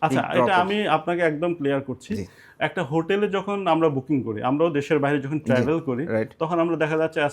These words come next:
Speaker 1: per flight আমরা রাতের দুইটায় গিয়ে ওখানে ল্যান্ড করি।
Speaker 2: রাইট, রাইট।
Speaker 1: তখন আমরা যে হোটেল বা অ্যাপার্টমেন্টে বুক করি, ওনাদের কিন্তু এই সার্ভিসটা থাকে, ওই এয়ারপোর্ট পিক ড্রপ।
Speaker 2: জি।
Speaker 1: আমাদের সেম হচ্ছে লাক্সারিয়াস কার আছে,
Speaker 2: জি।
Speaker 1: আহ, টোয়েন্টি ফোর আওয়ার সার্ভিস। উনি আমাদেরকে যদি বুকিংয়ের সময় বলে দেয় যে ওনার এয়ারপোর্ট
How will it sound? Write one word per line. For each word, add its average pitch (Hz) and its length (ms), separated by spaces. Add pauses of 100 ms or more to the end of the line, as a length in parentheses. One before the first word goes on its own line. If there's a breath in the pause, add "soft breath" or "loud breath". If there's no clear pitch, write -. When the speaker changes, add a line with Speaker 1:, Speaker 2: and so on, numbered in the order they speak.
Speaker 1:
per 139 80
flight 135 380
আমরা 131 160
রাতের 127 320
দুইটায় 120 320
গিয়ে 117 180
ওখানে 117 180
ল্যান্ড 110 320
করি। 107 160
Speaker 2:
রাইট, 110 260
রাইট। 101 200
Speaker 1:
তখন 147 180
আমরা 156 160
যে 151 140
হোটেল 139 340
বা 147 140
অ্যাপার্টমেন্টে 139 520
বুক 143 260
করি, 143 260 (140)
ওনাদের 135 360
কিন্তু 147 240
এই 131 100
সার্ভিসটা 117 460
থাকে, 120 320
ওই 110 80
এয়ারপোর্ট 117 480
পিক 120 240 (280)
ড্রপ। 110 280 (160)
Speaker 2:
জি। 104 180 (180)
Speaker 1:
আমাদের 160 380
সেম 175 340
হচ্ছে 170 400
লাক্সারিয়াস 147 800
কার 131 220
আছে, 123 240 (180)
Speaker 2:
জি। 107 100
Speaker 1:
আহ, 120 480
টোয়েন্টি 139 280
ফোর 135 220
আওয়ার 135 140
সার্ভিস। 131 560
উনি 123 360
আমাদেরকে 123 480
যদি 123 200
বুকিংয়ের 120 420
সময় 135 220
বলে 123 240
দেয় 127 140
যে 127 80
ওনার 123 220
এয়ারপোর্ট 120 400